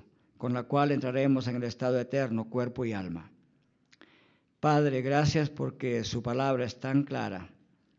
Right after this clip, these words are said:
Le suplicamos que abra nuestro entendimiento, que expanda nuestra inteligencia, que expanda nuestra memoria para recordar cómo su palabra de manera tan clara y estructurada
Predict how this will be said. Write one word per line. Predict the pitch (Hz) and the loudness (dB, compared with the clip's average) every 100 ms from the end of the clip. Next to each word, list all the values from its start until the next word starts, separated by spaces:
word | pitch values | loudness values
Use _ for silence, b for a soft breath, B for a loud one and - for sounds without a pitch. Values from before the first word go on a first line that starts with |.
| - | -14
Le | 110 | -10
suplicamos | 107 113 - 131 131 120 | -6 -6 -2 4 4 2
que | - 120 113 104 98 b b b b b _ _ | -2 -4 -4 -4 -10 b b b b b _ _
abra | 139 151 147 135 | 0 2 2 0
nuestro | 127 - 110 | -2 -4 -6
entendimiento, | 110 98 101 104 101 95 - 82 87 - - | -6 -4 -2 -2 -2 -4 -8 -16 -18 -20 -10
que | 113 | -8
expanda | 107 - - 147 156 151 120 117 98 B B B B - | -8 -10 -4 2 6 6 4 -2 -8 B B B B -4
nuestra | 123 127 123 - 123 120 | 0 0 0 -4 -2 -2
inteligencia, | 117 113 107 110 120 117 104 - 92 | -2 -6 -8 -6 -4 -2 -4 -6 -10
que | 113 | -10
expanda | - - 143 143 135 | -10 -4 2 4 4
nuestra | 123 123 107 127 113 | 2 -2 -4 -4 0
memoria | 117 156 165 117 107 | 2 4 4 2 0
para | 117 113 | -2 -2
recordar | 113 113 117 117 147 139 107 - - b b b b b b b b b b _ _ - | -6 -6 -6 -2 0 0 -2 -10 -20 b b b b b b b b b b _ _ -2
cómo | 151 156 160 | 2 2 2
su | 151 143 | -2 -6
palabra | 131 127 135 147 127 113 | -4 -2 0 2 0 0
de | 113 | 0
manera | 120 123 139 127 - - | -2 0 0 0 -4 -6
tan | 156 170 180 185 | -2 0 0 -4
clara | - 160 165 170 151 | -4 -2 0 2 2
y | 135 | 0
estructurada | 117 - 123 117 127 123 131 123 127 | -2 -8 -10 -8 -6 -2 0 0 -4